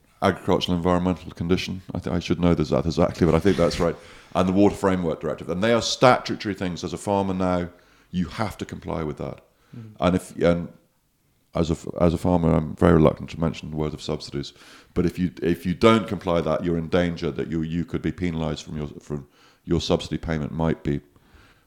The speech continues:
Speaker 1: And they are, they're, they're, they're fairly basic schemes that, that wa-, field margins, things like that,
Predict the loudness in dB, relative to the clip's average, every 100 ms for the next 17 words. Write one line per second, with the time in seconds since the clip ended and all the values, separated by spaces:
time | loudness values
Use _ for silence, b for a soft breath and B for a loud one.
0 | _ 2 6 6 6 2 0 0 2 4
1 | 4 2 0 0 4 4 6 4 4 2
2 | 0 -8 -6 -4 -6 -8 -10 -12 -16 -18
3 | -6 -4 -4 -10 -20 -18 -14 -10 -2 0
4 | 0 -4 -2 0 2 0 0 -2 -6 -6
5 | -8 -8 -4 -4 -2 -2